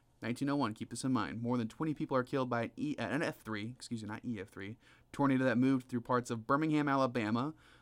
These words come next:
The twister was out at, cut at a fifteen mile path from the south side of the city to Avondale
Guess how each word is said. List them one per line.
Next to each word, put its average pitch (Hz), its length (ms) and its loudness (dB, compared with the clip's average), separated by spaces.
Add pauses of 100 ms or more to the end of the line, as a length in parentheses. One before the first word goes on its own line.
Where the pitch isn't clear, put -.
The - 60 -18
twister 131 260 0
was 120 140 2
out 113 220 0 (100)
at, 110 160 -8 (160)
cut 147 220 0
at 110 120 0
a 104 60 -2
fifteen 135 460 0
mile 117 220 2
path 113 300 -4
from 110 120 -8
the 101 80 -8
south 113 320 -2
side 113 200 0
of 107 100 -8
the 78 80 -14
city 117 360 -2
to 110 220 -6 (200)
Avondale 113 760 0